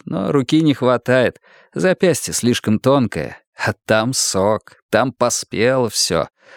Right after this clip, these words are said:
там уже распирает, и коричневый сосок между пальцев глядит любопытно, как в замочную скважину. Ключицы выступают, а где ключицы сходятся,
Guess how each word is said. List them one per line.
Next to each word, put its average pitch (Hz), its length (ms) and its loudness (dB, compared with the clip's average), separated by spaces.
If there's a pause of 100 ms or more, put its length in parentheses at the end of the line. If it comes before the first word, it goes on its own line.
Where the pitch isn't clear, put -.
там 147 240 4
уже 151 220 4
распирает, 135 920 0 (100)
и 104 100 -6
коричневый 151 680 0
сосок 135 480 0
между 127 300 2
пальцев 117 520 -2
глядит 107 380 0
любопытно, 104 680 -2
как 123 200 0
в 113 80 0
замочную 113 560 2
скважину. 87 640 -4 (800)
Ключицы 165 540 0
выступают, 151 800 2 (220)
а 95 140 0
где 131 200 2
ключицы 139 520 0
сходятся, - 800 -2